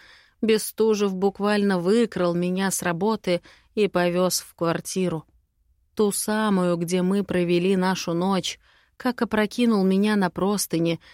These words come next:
срывая одежды, и накрыл своим телом, а я...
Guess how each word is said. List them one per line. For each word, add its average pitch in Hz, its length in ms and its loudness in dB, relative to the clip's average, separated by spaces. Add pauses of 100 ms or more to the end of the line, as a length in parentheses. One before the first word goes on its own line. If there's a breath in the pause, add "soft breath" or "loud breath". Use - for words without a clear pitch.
срывая 180 640 2
одежды, 175 640 0 (300 soft breath)
и 214 100 2
накрыл 180 500 0
своим 175 440 -2
телом, 175 480 -2 (280 soft breath)
а 202 140 0
я... 214 360 0